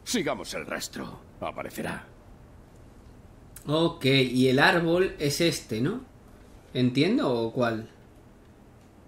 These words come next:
Speaker 2: No, no, porque este es, tiene mucha nieve, no creo que haya sido. Ah, o, o ha sido ese el árbol. No sé cuál ha sido el árbol realmente. O ha sido este.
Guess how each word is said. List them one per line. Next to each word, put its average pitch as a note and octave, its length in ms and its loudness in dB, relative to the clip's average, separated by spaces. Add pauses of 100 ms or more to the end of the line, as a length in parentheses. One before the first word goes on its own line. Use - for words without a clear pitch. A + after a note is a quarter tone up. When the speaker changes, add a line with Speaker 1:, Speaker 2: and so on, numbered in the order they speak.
Speaker 2:
No, C3+ 260 6
no, D3 180 6
porque B2+ 240 2
este C3 200 0
es, - 160 -4 (180)
tiene C3 180 4
mucha C3+ 300 2
nieve, A#2 400 0
no G#2+ 200 -6
creo A#2 260 0
que A#2+ 80 -4
haya A2+ 200 -2
sido. A#2+ 380 -4 (320)
Ah, D#3+ 240 0
o, B2+ 100 2 (180)
o C3+ 80 2
ha C3+ 60 4
sido C3+ 260 4
ese A2+ 220 -2
el A2 80 -4
árbol. G#2+ 360 -8 (2750)
No C3 180 0
sé G3 180 -2
cuál B2 440 0
ha B2 140 -2
sido A#2+ 320 -2
el A#2 60 -4
árbol B2+ 400 -6
realmente. A#2 680 -6 (400)
O C3 100 4
ha C#3 60 6
sido D3+ 300 4
este. G#2+ 460 -4